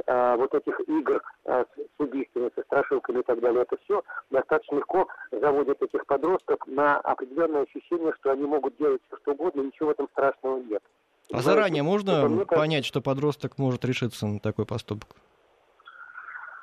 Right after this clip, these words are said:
Speaker 1: А, а, в принципе, да, но, э, в данном случае была бравада. То есть вполне возможно, что они могли уже разговаривать с какими-то друзьями или с кем-то, что они могут себя так вести. А настоящий суицидант,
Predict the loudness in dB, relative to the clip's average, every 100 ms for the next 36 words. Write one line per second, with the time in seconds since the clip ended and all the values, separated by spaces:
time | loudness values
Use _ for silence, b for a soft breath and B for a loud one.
0 | -4 2 2 2 0 0 0 0 -2 -2
1 | -4 -4 0 4 4 4 2 2 2 4
2 | 2 2 4 4 4 2 0 0 0 -2
3 | -6 -6 -2 0 2 2 2 2 0 -2
4 | -6 -8 _ -6 -2 -2 0 0 0 -2
5 | -4 -2 -2 -2 -2 -2 0 0 0 2
6 | 2 2 2 0 -6 -8 -8 -8 -4 -4
7 | 0 0 2 0 -2 -2 -4 -4 -4 -2
8 | 0 -2 -2 -2 -2 0 -4 -8 -10 -8
9 | -8 -8 B B B -2 0 0 2 4
10 | 2 0 -6 -2 -4 -2 -4 0 2 2